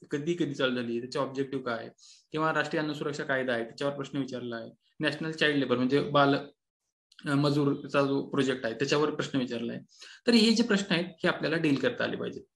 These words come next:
की हा एक महत्त्वाचा topic आहे Social sector schemes म्हणजे इकॉनॉमीचा. त्याच्यासाठी आपल्याला, अ, देसले सरांचा part टू त्याच्यातनं आपल्याला हा भाग cover करावा लागणार आहे मराठीसाठी आणि इंग्रजीसाठी. एक, अ, बरेचसे स्कीम्सचे document आहेत त्याच्यातला एक source तुम्ही cover करा. तर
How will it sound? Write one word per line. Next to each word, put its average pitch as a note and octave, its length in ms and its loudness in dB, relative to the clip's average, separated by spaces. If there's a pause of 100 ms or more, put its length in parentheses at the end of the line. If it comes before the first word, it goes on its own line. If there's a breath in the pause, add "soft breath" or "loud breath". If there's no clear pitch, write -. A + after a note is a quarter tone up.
(140)
की G3 280 -2
हा C#3 140 4
एक D#3 160 2
महत्त्वाचा C3+ 340 0
topic B2 300 -4
आहे G3 160 -2
Social C#3+ 320 0
sector D3+ 300 -4
schemes B2+ 520 -2
म्हणजे C3+ 180 -4
इकॉनॉमीचा. B2+ 520 2
त्याच्यासाठी C3+ 680 -4
आपल्याला, B2+ 320 0 (480 loud breath)
अ, C3+ 60 0
देसले C3+ 320 2
सरांचा D#3 340 2
part C3 300 4
टू - 200 -4 (100)
त्याच्यातनं B2+ 340 -2
आपल्याला B2 280 -2
हा A#2+ 140 -2
भाग A#2+ 120 0
cover B2 320 0
करावा A#2 240 0
लागणार A2+ 300 -2
आहे F#3+ 120 -4 (460 soft breath)
मराठीसाठी A#2+ 500 0
आणि F3+ 140 4
इंग्रजीसाठी. C3 580 4
एक, F3 140 4 (400)
अ, C#3 120 2
बरेचसे D3+ 460 4
स्कीम्सचे C#3+ 440 0
document B2+ 400 0
आहेत F3 120 0
त्याच्यातला C3+ 360 0
एक C3 180 2
source C3+ 220 -6
तुम्ही F#3 280 -2 (280)
cover A#2 180 4
करा. - 200 -8 (480 loud breath)
तर G3 80 4